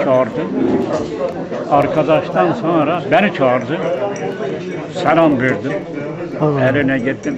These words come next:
Speaker 1: elini öptüm. Dedi ki, dedi, "Annem baban razı oldu mu geldin?"
Speaker 2: Allah Allah.
Speaker 1: "Sana ömürler." dedim, "Annem vefat etti, babam da hayattadır." dedim. "Senelik izne ayrıldım." dedim. "Ben," dedim, "o ustadımı İs-,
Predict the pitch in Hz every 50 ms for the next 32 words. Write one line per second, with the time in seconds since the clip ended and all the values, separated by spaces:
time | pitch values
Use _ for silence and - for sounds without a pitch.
0 | - 135 151 147 147 143 143 151 147 123 107 - - 143 143 143 - - - -
1 | - 254 254 254 - - - - - - - - - - 208 190 175 - - -
2 | - - - - - - - - - - - 151 147 208 208 208 208 190 156 147
3 | 170 151 165 170 165 165 147 - - - - 165 170 165 165 190 196 190 165 156
4 | 165 165 196 190 165 160 165 165 165 - 175 180 175 170 156 220 226 156 151 127
5 | 139 135 135 117 123 127 120 - - - 120 117 - - - 214 220 214 196 196
6 | 180 170 190 208 208 190 170 151 143 131 127 127 - - - - - - - -
7 | - - - - - 135 151 165 170 160 135 156 160 160 165 170 147 160 165 185
8 | 185 147 143 135 123 143 135 123 147 160 151 - 160 156 147 147 143 - - 175
9 | 151 - 143 131 - 151 117 110 143 147 151 - 156 156 165 156 147 - 151 165
10 | 165 170 170 170 175 175 - - 127 - - 247 - 254 269 - - - - -
11 | - - 127 127 - - - - - 165 160 156 165 160 165 139 131 160 156 139
12 | 147 175 190 180 165 147 143 131 117 - - - - - 123 - 208 214 - -
13 | - - - - - - - - - - 151 151 196 175 175 160 156 156 139 139
14 | 165 185 - - 180 180 170 151 180 160 165 156 151 143